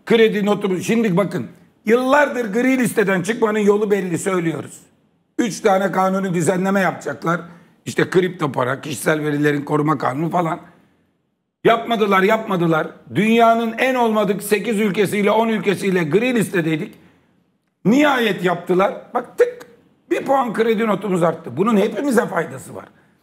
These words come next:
Şu gezi sorununu çözseler, bu gezi sorununu çözseler, bir anda Türkiye için bambaşka bir şey olacak. Bakın, faydacı baksam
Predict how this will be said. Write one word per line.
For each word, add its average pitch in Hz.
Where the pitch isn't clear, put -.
Şu 233
gezi 202
sorununu 190
çözseler, 196
bu 180
gezi 196
sorununu 160
çözseler, 156
bir 220
anda 269
Türkiye 214
için 180
bambaşka 208
bir 165
şey 165
olacak. 117
Bakın, 185
faydacı 220
baksam 160